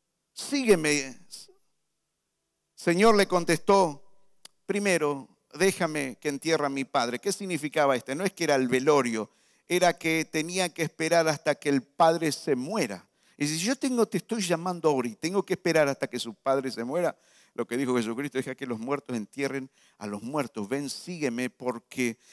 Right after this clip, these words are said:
el asunto está que arde en la tierra." Y hoy les puedo asegurar más que nunca.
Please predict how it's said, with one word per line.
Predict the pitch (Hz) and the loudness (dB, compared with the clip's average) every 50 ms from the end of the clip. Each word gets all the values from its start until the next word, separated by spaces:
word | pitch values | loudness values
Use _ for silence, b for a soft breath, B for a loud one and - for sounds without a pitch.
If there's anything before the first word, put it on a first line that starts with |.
| b b | b b
el | - 110 113 117 | -4 -2 -2 0
asunto | 113 107 - - - - 170 165 151 139 _ - 120 | -2 -2 -4 -10 -10 -10 -8 -10 -10 -10 _ -6 -6
está | 107 - _ _ - 139 131 | -6 -6 _ _ -6 -6 -6
que | _ _ - 127 107 113 | _ _ -8 -6 -4 -4
arde | 117 120 110 107 98 87 98 | -4 -4 -6 -8 -10 -10 -10
en | 98 101 | -8 -8
la | 104 101 90 | -8 -8 -10
tierra." | - - 113 110 107 95 - - - - _ _ _ _ _ _ _ _ _ _ _ _ _ _ _ _ _ _ _ _ _ _ _ _ _ _ _ _ _ _ _ | -10 -10 -8 -8 -8 -10 -12 -16 -18 -20 _ _ _ _ _ _ _ _ _ _ _ _ _ _ _ _ _ _ _ _ _ _ _ _ _ _ _ _ _ _ _
Y | 120 131 135 139 - | -4 -2 -2 0 2
hoy | 156 156 185 190 | 4 4 4 4
les | 175 160 - | 4 2 0
puedo | - - 165 160 156 | 0 0 2 4 4
asegurar | 139 - 143 135 135 147 156 151 151 | 4 2 0 0 2 4 4 2 4
más | 156 170 160 - | 2 0 0 0
que | - - 156 127 | -2 -2 -2 -2
nunca. | 131 165 202 208 180 135 113 - 104 92 87 | -2 0 -2 -2 -2 -2 -6 -8 -12 -16 -18